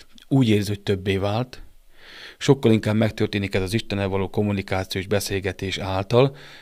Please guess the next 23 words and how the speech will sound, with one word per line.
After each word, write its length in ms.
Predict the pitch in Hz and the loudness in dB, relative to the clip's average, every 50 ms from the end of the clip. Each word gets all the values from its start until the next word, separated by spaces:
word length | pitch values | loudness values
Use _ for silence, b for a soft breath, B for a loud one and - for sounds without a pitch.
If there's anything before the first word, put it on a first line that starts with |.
| B B B | B B B
vagyis 220 | B 107 98 - | B -6 -4 -4
az 100 | 104 98 | -4 -4
imádkozás 760 | - 104 101 101 98 98 98 - - 107 107 110 110 107 - 120 | -2 -2 0 0 0 0 -2 -2 -2 -2 0 0 0 0 0 -2
által, 200 | 117 - 113 107 | 0 0 0 -2
amikor 180 | 104 - 107 | -2 -2 -4
az 60 | 95 | -4
Istennel 280 | 104 104 - - 98 98 | -4 -4 -4 -4 -6 -4
beszélgetek, 640 | 95 101 104 - - 110 107 110 - - 123 120 - B B B B B | -4 -4 -4 -2 -4 -2 -4 -2 -2 -2 -4 -4 -4 B B B B B
érzem, 320 | B 107 107 101 101 101 | B 0 0 2 0 0
hogy 100 | 95 101 | -2 -2
ez 100 | 101 98 | -4 -2
a 60 | 104 104 | -2 -2
beszélgetés 640 | 98 107 101 - 104 104 95 98 95 101 95 - | -4 -4 -4 -2 -2 -2 -2 -2 -2 -4 -6 -4
épített, 680 | - 107 110 117 - 131 127 127 151 151 - - - - B B B B B | 0 2 2 2 2 0 2 2 2 0 0 -4 -16 -16 B B B B B
ez 140 | B 113 104 | B 2 2
a 60 | 110 | 2
beszélgetés 680 | 107 107 110 104 - - 104 101 107 98 - 104 98 - | 4 4 2 2 2 0 0 0 -2 -4 -4 -4 -2 -2
engem 280 | 104 101 101 101 101 | -2 -2 -2 -4 -4
többé 440 | 98 - - 113 113 113 113 131 127 | -4 0 2 2 2 4 6 6 6
tett, 220 | 131 - 143 143 - | 6 4 2 2 2
ez 200 | - 127 117 - | -2 -2 0 6
értelmet 680 | - 147 151 156 143 - - 127 113 110 110 110 107 - | 10 12 12 12 12 10 10 8 10 10 8 6 4 4
ad 360 | - 110 110 107 110 110 - | 4 6 6 6 4 0 -6